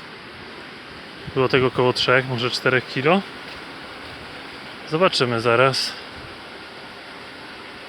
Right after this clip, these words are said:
No i tak, ktoś zabrał. Duży pręt był zaczepiony na tej drabince. Drobnica leżała obok. Nie ma.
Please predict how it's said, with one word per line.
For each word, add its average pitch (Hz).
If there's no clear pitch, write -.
No 196
i 269
tak, 302
ktoś 180
zabrał. 143
Duży 151
pręt 147
był 139
zaczepiony 139
na 135
tej 135
drabince. 131
Drobnica 143
leżała 123
obok. 135
Nie 240
ma. 277